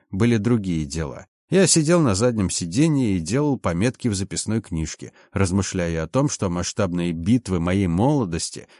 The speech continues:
остались в прошлом. В битве под Челюстями сражалось около тридцати тысяч человек и двенадцать рик. В битве на реке Сильви с обеих сторон участвовали почти пятьдесят тысяч человек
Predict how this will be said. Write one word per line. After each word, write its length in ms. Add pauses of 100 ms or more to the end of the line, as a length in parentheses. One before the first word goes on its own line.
остались 480
в 80
прошлом. 720 (640)
В 160
битве 340
под 260
Челюстями 640
сражалось 600
около 320
тридцати 600
тысяч 420
человек 720
и 60
двенадцать 760
рик. 420 (320)
В 120
битве 340
на 120
реке 300
Сильви 580 (160)
с 140
обеих 340
сторон 380
участвовали 520
почти 440
пятьдесят 720
тысяч 360
человек 520